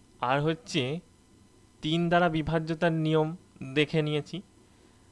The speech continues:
দুইয়ের ক্ষেত্রে কখন বিভাজ্য হয়? যদি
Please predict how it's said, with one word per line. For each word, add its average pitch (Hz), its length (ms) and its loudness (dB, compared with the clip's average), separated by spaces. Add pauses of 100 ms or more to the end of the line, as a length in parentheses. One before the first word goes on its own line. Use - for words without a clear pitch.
(500)
দুইয়ের 175 380 4
ক্ষেত্রে 190 460 -2 (380)
কখন 135 340 0
বিভাজ্য 151 440 0
হয়? 170 220 -2 (640)
যদি 160 400 2